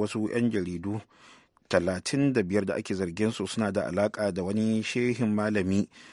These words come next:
da aka ce shi ne Umul Abaisan kitsa makirci na yunkurin juyin mulki da aka so a yi a bara wanda bai nasara ba. Kamfanin dillancin labaran Anadolu na gwamnatin Turkiyya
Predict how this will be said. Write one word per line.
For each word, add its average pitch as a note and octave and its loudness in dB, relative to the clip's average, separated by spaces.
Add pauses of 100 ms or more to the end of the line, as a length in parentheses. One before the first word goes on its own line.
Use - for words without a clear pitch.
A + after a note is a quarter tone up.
(160)
da E2 -2
aka G#2 0
ce A2 0
shi A#2 0
ne A#2 4
Umul A2 2
Abaisan G#2+ 2
kitsa A#2+ 2
makirci G#2 -2
na G#2 4
yunkurin G#2 0
juyin A2+ 2
mulki G#2+ -2 (380)
da G#2+ 4
aka B2+ 4
so B2+ 4
a A2+ 4
yi G#2+ 4
a - 0
bara F2+ 4
wanda G#2+ 4
bai F2+ -2
nasara G2 6
ba. F2+ 2 (600)
Kamfanin G#2 4
dillancin G#2+ 2
labaran G#2 2
Anadolu G2+ 0
na G2+ 2
gwamnatin G#2+ 0
Turkiyya G2 2